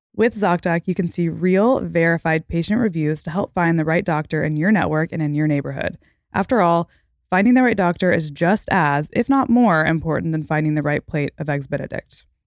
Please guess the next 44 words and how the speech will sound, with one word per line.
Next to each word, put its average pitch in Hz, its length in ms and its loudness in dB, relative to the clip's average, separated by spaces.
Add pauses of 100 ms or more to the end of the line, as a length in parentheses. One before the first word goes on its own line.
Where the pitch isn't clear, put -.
I've 190 200 2
personally 214 360 0
used 190 180 2
ZocDoc 170 360 0
to 170 100 -4
find 170 280 0
reputable 165 400 0
doctors 160 540 -2 (260)
throughout 160 440 2
my 160 180 -2
many 160 400 2
moves 151 380 2
this 160 180 -4
last 170 300 0
year. 220 320 2 (560)
It's 190 240 0
really 196 200 4
made 196 120 4
it 190 100 2
easy 180 220 2
for 175 100 -4
me 170 100 0
to 165 60 0
find 170 260 0
doctors 156 380 0
with 160 100 -4
patient 165 300 0
reviews, 165 360 0
which - 120 -8
was 151 100 -8
definitely 160 280 -2
important 151 420 -4
to 170 80 -6
me, 185 240 0 (400)
and 240 160 2
find 285 180 2
doctors 196 440 0
that 175 120 0
are 165 120 2
available 160 480 2
when 160 200 -2
I 156 460 0 (260)
need 160 220 0
them. - 300 -6